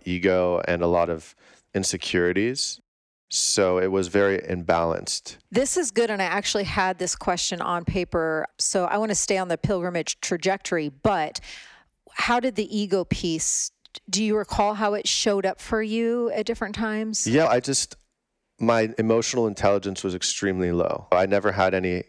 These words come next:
Speaker 1: truly deep friendship even, let alone romantic relationship.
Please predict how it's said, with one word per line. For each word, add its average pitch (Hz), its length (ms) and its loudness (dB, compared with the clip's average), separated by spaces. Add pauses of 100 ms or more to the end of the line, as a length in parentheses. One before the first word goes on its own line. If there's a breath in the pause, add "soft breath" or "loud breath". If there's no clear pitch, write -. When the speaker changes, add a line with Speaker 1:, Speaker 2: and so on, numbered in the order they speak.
(320)
Speaker 1:
truly 110 320 2
deep 95 300 -2
friendship 90 520 0
even, 87 460 -4
let 92 160 4
alone 87 300 0
romantic 85 480 -2
relationship. 85 760 -2